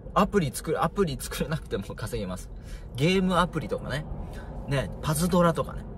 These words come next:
作れなくても稼げます。そう。パズドラすごいっすよね。あれ、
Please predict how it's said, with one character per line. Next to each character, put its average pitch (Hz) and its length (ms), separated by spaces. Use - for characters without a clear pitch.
作 - 180
れ 180 80
な 127 100
く - 60
て - 60
も 107 80
稼 - 200
げ 113 80
ま 95 120
す。 - 220
そ - 240
う。 - 80
パ 196 140
ズ 214 140
ド 294 120
ラ 339 80
す 285 120
ご 196 120
い - 20
っ - 20
す - 100
よ - 80
ね。 127 100
あ 117 240
れ、 135 260